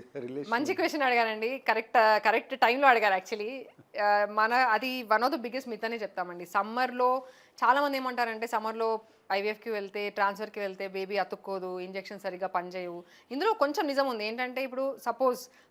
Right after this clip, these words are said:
Speaker 2: కొన్ని సెంటర్స్‌లో ఒకవేళ ఆ కోల్డ్ చైన్ హార్మోన్స్ అనేవి మనం ఏదైతే ఇంజెక్షన్స్ ఇస్తామో అది కరెక్ట్ టెంపరేచర్‌లో మెయింటైన్ చేయడం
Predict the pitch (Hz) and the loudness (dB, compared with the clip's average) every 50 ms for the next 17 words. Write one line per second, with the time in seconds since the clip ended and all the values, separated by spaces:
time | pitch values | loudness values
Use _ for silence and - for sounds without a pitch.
0 | _ - 262 262 254 240 240 226 226 220 214 226 220 220 220 220 220 233 233 220 | _ -8 -6 -6 -2 -2 -2 -2 -2 -4 -2 -2 -4 -2 -2 -2 2 4 4 4
1 | 214 - - - 262 269 294 285 - 269 220 190 180 170 175 196 202 226 247 262 | 4 0 0 2 4 4 2 2 -2 -4 -4 -4 -6 -2 2 2 2 2 2 -4
2 | 269 277 262 247 240 240 240 240 226 220 214 202 196 220 226 233 226 196 190 202 | -4 -4 -4 -4 -4 -4 -4 -4 -4 -4 -6 -4 -4 -4 -4 -4 -6 -8 -6 -8
3 | 220 - - 233 214 208 185 _ - 180 165 170 208 339 - _ _ - _ _ | -8 -8 -10 -14 -14 -14 -10 _ -8 -8 -8 -8 -12 -12 -14 _ _ -20 _ _
4 | _ _ _ 214 240 370 359 - 277 269 339 320 - 392 349 302 277 262 277 285 | _ _ _ -4 -4 -4 2 4 4 4 4 0 -2 0 0 0 0 0 -2 -2
5 | 262 285 269 254 240 220 208 202 214 208 202 202 240 | -2 -4 -4 -4 -6 -8 -8 -8 -8 -8 -6 -8 -6